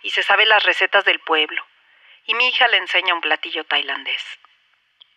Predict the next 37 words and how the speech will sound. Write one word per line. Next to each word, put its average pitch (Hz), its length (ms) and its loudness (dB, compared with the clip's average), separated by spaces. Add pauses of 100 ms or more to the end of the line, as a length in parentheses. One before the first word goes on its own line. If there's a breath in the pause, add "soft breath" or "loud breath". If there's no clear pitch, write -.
(840)
Luego 226 260 2
se 226 120 2
va 208 180 6
Adela 208 380 2 (260)
y 190 100 -12
mi 185 240 -8
hija 185 220 0 (240)
y 190 80 -14
mi 175 120 -8
esposo. - 460 -10 (880)
Regresan 185 480 0
a 170 60 2
la 156 140 -4
ciudad. 160 320 -6 (1200 loud breath)
Y 226 80 2
el 214 100 4
gato 233 260 2
se 214 140 -2
queda 196 240 2
conmigo 170 400 -2
acá. 170 240 0 (800)
Era 233 220 4
gato 254 300 2
de 214 100 2
ciudad 214 440 2 (200)
y 202 80 0
ahora 202 260 4
se 196 140 -6
sube 202 240 -2
a 185 40 4
la 175 140 4
barda 175 400 4 (160)
y 151 60 -10
se 175 160 -2
brinca 190 340 -2
al 160 80 0
baldío 165 480 -4